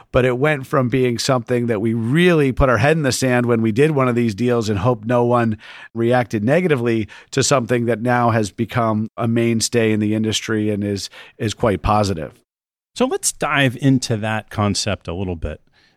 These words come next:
Speaker 2: Easy to think twenty years ago when you started doing this, that the perception of the seller was just a cash out.
Speaker 1: Yeah, and, and air quotes, cash out are the two words that I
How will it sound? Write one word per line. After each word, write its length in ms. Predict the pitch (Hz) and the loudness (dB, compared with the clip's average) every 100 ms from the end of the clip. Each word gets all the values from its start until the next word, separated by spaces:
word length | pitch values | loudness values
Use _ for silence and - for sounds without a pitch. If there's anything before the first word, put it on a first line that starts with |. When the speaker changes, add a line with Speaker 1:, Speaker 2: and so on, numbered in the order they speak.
| - | -2
Speaker 2:
Easy 340 | 190 202 185 | 0 2 0
to 80 | 131 | -2
think 540 | - - 113 - - - _ _ _ | -4 0 2 2 -4 -20 _ _ _
twenty 260 | - 113 107 | -2 2 4
years 240 | 101 101 | 2 0
ago 160 | 95 92 | 0 0
when 100 | 90 | 0
you 60 | 87 | -2
started 340 | - 92 90 | -2 -2 -2
doing 300 | 92 92 87 | -2 0 0
this, 360 | 80 80 - 208 | -2 -6 -8 -10
that 460 | 123 98 92 90 - | -10 -4 -2 -2 -4
the 120 | 101 | -10
perception 800 | - 101 - - 120 - 110 101 | -6 -4 -2 0 0 0 0 0
of 580 | - 107 95 90 - - - _ _ _ | -2 -2 0 -2 -6 -16 -18 _ _ _
the 80 | 104 | -4
seller 520 | - 110 92 71 76 - _ _ | 0 2 2 -2 -10 -16 _ _
was 160 | 107 - | -4 -4
just 200 | 107 - | -6 -6
a 40 | |
cash 320 | - 80 - | -6 -4 -4
out. 240 | - - - _ _ _ _ - | -8 -18 -20 _ _ _ _ -2
Speaker 1:
Yeah, 300 | 165 202 165 | 0 2 0
and, 100 | 139 | 0
and 300 | 147 139 131 - - | 0 0 -2 -8 -2
air 200 | 143 170 | 0 0
quotes, 440 | - 135 113 113 | 2 0 2 0
cash 480 | - - 170 185 - | -4 -2 0 2 2
out 340 | 151 127 120 78 | 2 2 0 0
are 120 | 127 | -2
the 100 | 123 | 0
two 280 | - 175 165 | 2 4 6
words 580 | 156 160 151 139 107 | 6 6 4 2 0
that 200 | 123 131 | 0 2
I 360 | 131 127 131 | 2 2 2